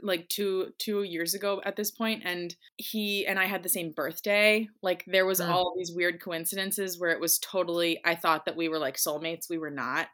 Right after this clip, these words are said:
Speaker 1: But I had this idea that thru hikers are bad news, that they're hiking trails to, like, run away from things.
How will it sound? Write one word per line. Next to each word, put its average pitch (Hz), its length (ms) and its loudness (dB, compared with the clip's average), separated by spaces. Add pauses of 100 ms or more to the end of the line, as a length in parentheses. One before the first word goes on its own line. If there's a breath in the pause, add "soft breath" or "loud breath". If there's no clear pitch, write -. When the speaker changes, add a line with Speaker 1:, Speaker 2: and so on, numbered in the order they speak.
(440 loud breath)
Speaker 1:
But 175 320 6
I - 60 4
had 240 240 4
this 254 120 4
idea 214 280 4
that 185 180 2
thru 185 160 -4
hikers 170 380 -2
are 156 160 -4
bad 214 280 8
news, 185 540 0
that 175 160 -4
they're 165 220 2
hiking 214 400 0
trails 175 500 0
to, - 100 -8
like, 156 200 -2
run 214 180 2
away 196 240 2
from 175 240 -8
things. 170 500 -4